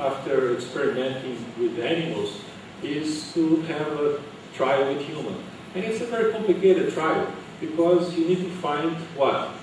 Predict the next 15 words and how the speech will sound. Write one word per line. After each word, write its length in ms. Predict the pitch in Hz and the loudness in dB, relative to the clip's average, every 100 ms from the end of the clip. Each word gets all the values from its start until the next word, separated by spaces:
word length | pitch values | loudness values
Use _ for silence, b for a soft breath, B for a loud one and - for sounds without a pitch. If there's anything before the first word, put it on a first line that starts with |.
| - 135 | -12 -6
You 60 | |
need 180 | 151 160 | -2 0
to 60 | 175 | -2
find 340 | 160 151 151 | -4 -4 0
a 180 | 131 - | 0 2
dose, 440 | 165 175 - - - - - - - - | 4 6 4 -2 -8 -14 -16 -18 -12 2
uh, 260 | 139 135 - - - - - | 4 4 0 -6 -12 -12 -4
for, 500 | 147 147 156 170 - - - - | 2 4 4 2 -4 -10 -6 4
to 120 | 180 | 6
apply 560 | 175 151 156 170 165 | 6 0 4 4 4
to 200 | - 175 | 4 4
other 220 | - - 175 | 4 4 2
studies. 500 | - 123 - - - - - - - - | 4 0 0 -4 -10 -14 -16 -18 -16 -6
And, 360 | 160 170 180 180 | 0 2 4 6
uh, 160 | 175 | 6